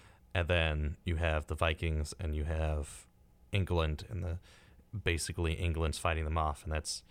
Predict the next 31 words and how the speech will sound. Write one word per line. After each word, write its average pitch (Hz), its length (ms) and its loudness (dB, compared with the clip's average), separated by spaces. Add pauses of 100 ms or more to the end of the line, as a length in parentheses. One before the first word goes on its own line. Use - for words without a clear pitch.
(640)
yes, 135 300 2
ten 147 180 4
sixty-six. - 920 0 (120)
Uh, 87 380 2 (320)
so 98 460 4 (260)
before 165 340 6
that, 95 300 4
England 107 420 4
was 95 240 4
becoming 92 580 2
England, 110 520 2 (360)
and 87 720 4 (100)
at 113 140 2
the 104 80 0
time 113 260 4
of 104 40 4
the 92 80 4
Romans, 95 580 4 (300)
England 131 320 6
was 101 100 4
starting 120 320 2
to - 120 -2
unify 104 480 4
a 90 120 -2
little 120 240 4
bit, 85 420 -2
but, 82 240 2 (720)
I 85 60 -2
mean, 78 340 0
everyone 92 460 2
was - 420 0